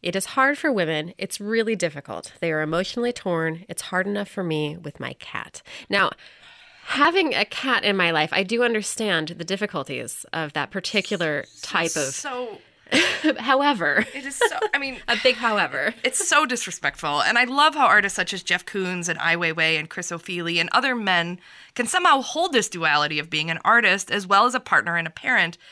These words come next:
Speaker 2: but somehow women are expected to make the choice between the two. This double standard is plainly bullshit.
Speaker 1: Oh, she went
Speaker 2: And a
Speaker 1: there.
Speaker 2: bullshit misogynistic double standard, to be more specific.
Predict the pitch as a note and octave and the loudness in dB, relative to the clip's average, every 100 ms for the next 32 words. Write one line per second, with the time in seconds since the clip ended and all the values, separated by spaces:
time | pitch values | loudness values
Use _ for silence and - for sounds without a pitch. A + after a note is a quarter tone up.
0 | - - A#3+ A#3+ D#4+ C#4+ A#3 G#3 G3+ G3 | -20 -2 0 2 2 4 2 2 -2 0
1 | F3+ E3+ - F#3 F3+ F3 F3 E3+ E3 - | 2 0 0 -2 -2 -6 -4 -4 -4 -6
2 | C#4+ C#4 - E3 E3 D#3 D3+ - - - | -2 -2 -2 -10 -10 -12 -14 -14 -14 -18
3 | _ _ _ - A3 B3+ A#3+ A3 A3+ G3 | _ _ _ -8 -4 0 0 0 0 0
4 | F#3 F3+ E3+ G3 E3+ E3 E3 - _ _ | 0 -4 -4 -2 -2 -2 -6 -10 _ _
5 | _ _ _ _ _ - E3 C#3 - - | _ _ _ _ _ -4 -2 -2 -6 -8
6 | - - - D#3+ D#3+ E3+ G3+ G3 F3 D#3+ | -16 -16 -12 -10 -8 -6 -4 -2 0 0
7 | B2+ D3+ A3 C4 C4+ A#3+ G3+ - G3+ G3+ | -2 0 2 2 2 0 -4 -2 -2 0
8 | F#3+ F#3 F3+ F3 F3 E3 - F3+ D#3 D#3 | -4 -6 -4 0 0 0 -2 -2 -2 -6
9 | - E3 D3 C#3+ - - D#3+ - - | -8 -6 -6 -10 -10 -8 -8 -12 -16